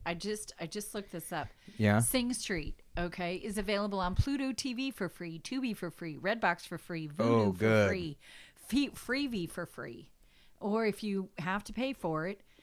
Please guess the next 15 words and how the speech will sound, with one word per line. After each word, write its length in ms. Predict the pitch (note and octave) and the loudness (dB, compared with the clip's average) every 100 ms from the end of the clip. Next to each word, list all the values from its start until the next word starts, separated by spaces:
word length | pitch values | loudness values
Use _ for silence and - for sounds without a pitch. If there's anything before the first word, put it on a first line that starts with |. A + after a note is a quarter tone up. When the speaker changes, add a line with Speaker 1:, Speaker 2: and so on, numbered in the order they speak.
| - - - | -20 -20 -4
Speaker 1:
it's 240 | G3+ G3 | 0 2
on 200 | G#3 F#3+ | 2 4
YouTube 540 | G3 B3 B3+ A#3+ G#3 F3 | 6 6 4 4 2 2
for 120 | - | -2
a 60 | F3+ | 0
dollar 240 | E3+ F#3 | 2 2
ninety-nine 760 | G3+ F#3 F#3 F3 F#3+ F#3+ E3+ F3 | 2 0 0 0 0 0 -2 -2
or 180 | - F3+ | 0 0
Google 340 | E3+ B3 A3 | 2 0 0
Play 280 | G3+ A#3+ B3+ | 0 2 4
Movies 360 | G#3+ D#3+ D3+ D3 | 2 2 -2 -6
for 140 | - D#3+ | -4 -2
a 40 | |
dollar 260 | D#3 D3 D3 | 0 0 0
ninety-nine. 600 | C#3+ C#3 C#3 C3+ C3 | -2 -4 -6 -10 -14